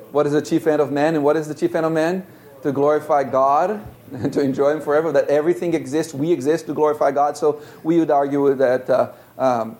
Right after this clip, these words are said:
that, uh, Ryrie may have, uh, gotten that, those two, uh, wrong, but the first one is completely right. It is, that is the difference. That's the main difference between dispensationalists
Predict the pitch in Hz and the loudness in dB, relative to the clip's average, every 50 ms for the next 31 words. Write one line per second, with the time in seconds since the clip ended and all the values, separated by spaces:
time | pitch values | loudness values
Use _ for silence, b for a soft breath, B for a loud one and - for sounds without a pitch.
0 | - _ _ _ - 113 127 117 113 - - 127 117 107 107 110 110 - - - | -20 _ _ _ -6 -2 0 0 0 0 0 0 2 2 0 -2 -6 -10 -14 -18
1 | - _ _ - 131 131 127 127 127 123 123 - - - 131 123 120 123 120 120 | -20 _ _ -2 0 2 2 4 2 2 0 -2 -4 -2 0 0 2 2 2 2
2 | 123 123 131 127 127 123 113 113 135 123 120 113 117 110 117 113 110 110 127 120 | 2 2 2 4 2 2 2 0 2 2 4 4 2 2 2 0 0 2 0 0
3 | - - 120 117 113 107 - B B B B B B 113 135 156 151 - 135 156 | 0 -2 -4 -4 -4 -6 -8 B B B B B B -4 -2 -2 -2 0 0 0
4 | 160 156 156 - - - 151 135 131 131 127 123 - - - - - - 120 110 | 0 0 0 -4 -4 -2 0 2 2 2 2 0 -4 -10 -20 -12 -6 -4 -2 -2
5 | 107 - 110 139 156 156 151 147 143 127 135 151 139 143 147 143 - 202 208 202 | -4 -4 -2 0 2 2 2 0 0 0 -2 -2 0 0 0 0 2 0 -2 0
6 | 208 202 180 170 160 139 - - 165 147 - - 196 180 165 180 170 147 131 117 | 0 0 0 2 0 0 -2 -4 -4 -4 -2 -2 -2 0 0 2 2 2 0 0
7 | - - - B B B B B B B - 139 143 156 170 170 131 120 147 175 | -2 -8 -18 B B B B B B B 0 2 2 4 2 0 0 0 0 0
8 | 214 208 196 208 214 - - 151 135 151 208 220 175 147 190 196 190 - - - | 2 2 2 2 0 0 -4 -4 0 2 2 2 2 2 2 0 0 -2 -4 -4
9 | - - 156 165 160 - 156 143 165 208 220 185 190 175 - 170 170 - 160 156 | -2 0 0 2 2 2 2 2 4 2 4 4 2 2 0 0 -2 0 0 -2
10 | - - 156 147 - 165 160 156 - 156 156 151 - | -2 -2 -6 -4 -2 -2 -2 -2 -2 -4 -6 -6 -8